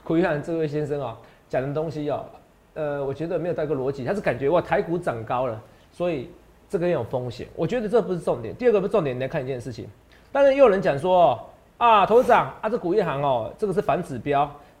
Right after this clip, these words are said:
哦，所以这个也不用担心，是不是他反指标？可是我跟你一件事啊，我不会用一个逻辑，就是说这个人是反指标，所以他讲的话不准。我不以人废言，是不是以人废言？我不会这个人不理，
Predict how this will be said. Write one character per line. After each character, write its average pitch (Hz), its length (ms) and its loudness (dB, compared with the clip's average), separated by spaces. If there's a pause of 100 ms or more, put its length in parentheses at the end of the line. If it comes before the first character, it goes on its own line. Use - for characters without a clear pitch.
哦， 123 380 0
所 214 120 2
以 190 60 4
这 208 100 -4
个 196 80 0
也 139 60 0
不 139 100 -4
用 190 100 0
担 175 180 2
心， 175 240 -6 (140)
是 - 120 -10
不 185 40 0
是 180 300 0 (140)
他 170 100 0
反 156 140 0
指 139 80 -6
标？ 175 120 0
可 175 100 -4
是 240 100 -4
我 202 100 2
跟 208 80 2
你 190 40 -2
一 - 20 -2
件 180 100 -2
事 170 140 -8
啊， 120 120 -4 (280)
我 160 120 -2
不 180 120 -2
会 262 80 0
用 247 140 2
一 214 80 -4
个 190 100 0
逻 170 160 0
辑， 156 120 -4
就 151 60 -4
是 165 60 -2
说 170 200 -2
这 226 100 -2
个 180 80 0
人 139 100 0
是 156 60 -6
反 131 200 -6
指 123 120 -14
标， 123 200 -4
所 147 120 -6
以 - 40 0
他 143 60 -6
讲 135 100 -6
的 107 60 -8
话 123 100 -6
不 120 100 -10
准。 85 160 -16 (500)
我 165 120 -2
不 185 120 -4
以 214 140 -2
人 143 220 0
废 160 260 -2
言， 113 140 -4
是 113 80 -8
不 190 60 0
是 190 60 0
以 156 40 0
人 139 120 -2
废 156 80 0
言？ 135 80 -2
我 143 60 -2
不 170 80 -4
会 262 140 2
这 254 100 -4
个 202 100 0
人 165 180 -2 (100)
不 214 100 -4
理， 190 140 -2